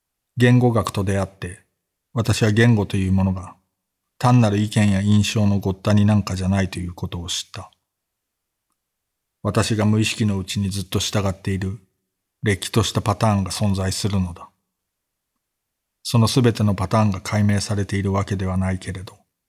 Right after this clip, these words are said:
原理的には解明可能だし、解明することを使命にしている人たちが大勢いる。私がその時まで気づいていなかったのは、ジェスチャーもまた同じであるという事実だ。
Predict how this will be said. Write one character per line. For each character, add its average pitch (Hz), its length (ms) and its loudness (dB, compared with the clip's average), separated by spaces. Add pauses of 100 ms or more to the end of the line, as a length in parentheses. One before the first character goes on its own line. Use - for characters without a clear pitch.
(600)
原 110 140 4
理 113 160 4
的 110 220 -2
に 107 80 2
は 92 100 -4
解 101 240 -4
明 98 180 -2
可 101 160 -4
能 95 160 -2
だ 90 120 -6
し、 - 160 -10 (1120)
解 110 200 2
明 104 180 2
す - 140 -6
る 98 100 -4
こ 98 120 -6
と 104 100 -4
を 92 60 -2
使 - 160 0
命 104 180 4
に 92 120 -2
し - 100 -8
て 101 100 -8
い 92 60 -8
る 95 80 -4
人 95 200 -6
た 92 140 -8
ち - 140 -10
が 95 120 -8
大 104 200 0
勢 95 180 -2
い 90 160 -6
る。 - 160 -18 (2250)
私 120 280 0
が 113 100 4
そ - 120 2
の 117 100 4
時 113 200 2
ま 104 120 2
で 98 80 -4
気 - 140 -6
づ 110 140 0
い 104 80 2
て 101 100 -8
い 98 80 0
な 95 120 -2
か 98 100 -4
っ 95 100 -14
た 95 120 -8
の 92 100 -6
は、 92 200 -14 (800)
ジ 117 140 2
ェ 110 60 4
ス - 120 -8
チ 113 80 0
ャ 95 60 -2
ー 95 40 -2
も 92 120 -2
ま 92 140 -4
た 95 260 -14 (600)
同 113 220 2
じ 95 140 -6
で 107 100 0
あ 98 80 0
る 90 80 -6
と 95 120 -8
い 92 160 -6
う 92 40 -6
事 98 140 -4
実 - 320 -10
だ。 - 120 -18